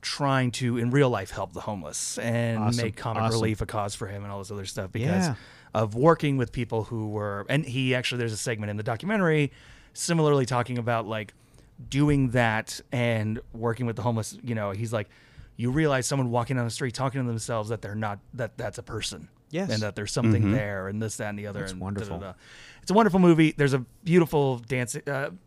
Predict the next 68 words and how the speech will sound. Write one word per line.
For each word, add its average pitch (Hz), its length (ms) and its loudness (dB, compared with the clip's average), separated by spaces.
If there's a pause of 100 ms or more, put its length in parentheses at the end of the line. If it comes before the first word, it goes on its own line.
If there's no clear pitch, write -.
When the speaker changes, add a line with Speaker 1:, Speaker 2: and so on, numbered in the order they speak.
(120)
Speaker 1:
dance 139 260 -2
sequence 127 400 -4
also 117 360 -4
with 113 200 -2
him 120 340 -2
and 117 260 -2
Amanda 110 300 -2
Plummer. 123 520 0 (460)
Uh, 104 160 -6
I 113 60 -8
love 135 160 0
The 107 80 -8
Fisher 92 180 -12
King. 90 240 -14 (560)
Speaker 2:
That's 127 180 -8
awesome. 135 200 0
Speaker 3:
Okay. 98 280 2
Speaker 2:
That's 156 160 -6
a 185 40 -2
great 143 240 -4
pick. 165 220 -6 (360)
Speaker 3:
Gotta 95 160 0
watch 87 220 -2
it. 82 200 -8
Speaker 2:
I'm 135 140 0
look-, 156 180 0
well, 117 100 0
I - 20 0
mean, 127 160 -2
we're 120 100 -2
Speaker 3:
I - 20 -10
Speaker 2:
going 107 200 0
Speaker 3:
haven't 101 100 0
Speaker 2:
to - 60 -2
Speaker 3:
seen 107 100 0
it. - 20 2
Speaker 2:
eventually, 113 420 -4
'cause - 220 -2
Speaker 3:
Yeah, 104 40 4
we 107 80 4
Speaker 2:
I 127 60 2
Speaker 3:
are. 135 40 2
Speaker 2:
don't 160 180 -2
know 139 180 0
if 139 140 -4
it's 131 240 -6
on 143 340 0
the 117 340 0
list 131 720 -4
or 117 60 0
not. 98 200 -2
Should 117 120 2
I 113 60 4
check? 127 320 0
Do 120 60 -4
you - 40 0
want 120 80 0
me 110 60 -4
to - 40 -8
check? 170 240 -2 (120)
Speaker 3:
You 107 80 -6
can 110 260 -2
check. 123 300 2 (100)
Speaker 2:
I'll 113 100 -6
check 110 260 -6
real 90 100 -6
quick. - 200 -14
Let - 120 -20